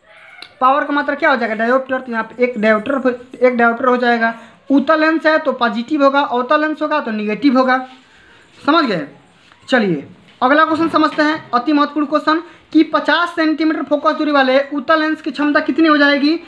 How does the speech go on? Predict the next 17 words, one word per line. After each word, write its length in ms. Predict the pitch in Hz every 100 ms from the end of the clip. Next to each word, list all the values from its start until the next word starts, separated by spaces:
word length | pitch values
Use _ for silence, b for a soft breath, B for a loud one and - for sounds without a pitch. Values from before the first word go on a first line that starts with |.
| B B
तो 140 | -
एक 160 | 302 302
बटा 200 | 294 302
पचास 440 | - 277 285 311 -
कर 160 | 302
दो, 100 | 302
सौ 200 | 294 269
से 140 | 262 254
गुणा 180 | 269 285
कर 160 | 285
दो, 140 | 277 285
दो 180 | 233 254
adapter 320 | 254 254 262
निकल 240 | 254 277
के 100 | 277
आ 60 | 294
जाएगा। 360 | 285 277 277